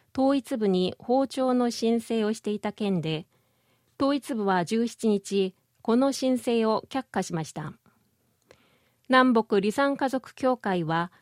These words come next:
去年十一月に北韓側から招待状を受けたとして、今月十日、統一部に訪朝を申請しました。招待状の送り主は、朝鮮労働党統一戦線部傘下の団体となっていました。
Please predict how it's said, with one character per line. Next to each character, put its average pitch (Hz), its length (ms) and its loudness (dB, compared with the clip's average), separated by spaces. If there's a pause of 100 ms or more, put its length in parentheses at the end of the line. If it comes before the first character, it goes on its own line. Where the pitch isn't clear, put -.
(180)
去 277 140 2
年 220 240 4
十 214 200 0
一 247 200 -6
月 226 260 -2
に 208 320 2
北 202 180 2
韓 269 280 -2
側 254 220 0
か 233 140 -2
ら 220 120 0
招 262 360 -4
待 247 220 0
状 220 300 -2
を - 20 0
受 226 160 -4
け - 20 -4
た 185 140 -4
と 175 100 -4
し - 100 -10
て、 170 280 -4 (760)
今 254 220 4
月 254 260 0
十 208 260 0
日、 185 360 0 (220)
統 269 160 2
一 277 180 -4
部 202 80 0
に 180 220 0
訪 226 260 2
朝 240 220 -2
を 233 80 0
申 185 220 -2
請 170 160 -6
し 170 120 -8
ま 151 80 -6
し 139 80 -14
た。 143 200 -12 (1400)
招 294 340 0
待 285 220 2
状 262 220 0
の 233 180 4
送 226 180 0
り 226 100 2
主 220 280 -2
は、 190 260 2 (260)
朝 277 240 -2
鮮 262 280 0
労 214 240 4
働 214 260 0
党 190 320 0 (100)
統 262 200 2
一 - 120 -6
戦 262 300 0
線 240 260 2
部 180 300 0
傘 262 260 -2
下 240 140 -2
の 170 160 0
団 202 240 0
体 233 220 -4
と 214 80 -2
な 233 100 0
っ 226 40 -6
て - 140 -8
い 160 60 -2
ま 143 120 -6
し - 100 -14
た。 143 180 -12